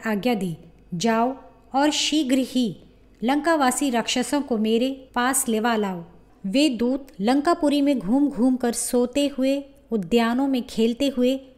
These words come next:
अर्थात हर जगह राक्षसों में रावण की आज्ञा का प्रचार करने लगे। राक्षस राज की आज्ञा पाते ही उन राक्षसों में से कोई रथों पर, कोई अलग घोड़े पर,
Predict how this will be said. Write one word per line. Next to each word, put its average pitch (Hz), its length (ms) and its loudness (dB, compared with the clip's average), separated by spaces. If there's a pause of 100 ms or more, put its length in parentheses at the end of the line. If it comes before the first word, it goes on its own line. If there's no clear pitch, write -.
(180)
अर्थात 226 600 -4 (180)
हर 311 180 2
जगह 247 360 0
राक्षसों 240 600 -2
में 202 280 -4 (280)
रावण 285 340 2
की 277 180 -2
आज्ञा 233 360 0
का 247 160 -2
प्रचार 220 500 -2
करने 214 340 -2
लगे। 180 340 -4 (440)
राक्षस 269 460 0
राज 294 320 4
की 294 140 -2
आज्ञा 247 360 0
पाते 240 340 -2
ही 220 300 -2 (300)
उन 277 180 2
राक्षसों 240 540 -2
में 233 140 0
से 190 340 -4 (360)
कोई 302 300 4
रथों 220 320 0
पर, 294 240 0
कोई 269 340 2
अलग 233 300 0
घोड़े 233 340 2
पर, 294 280 0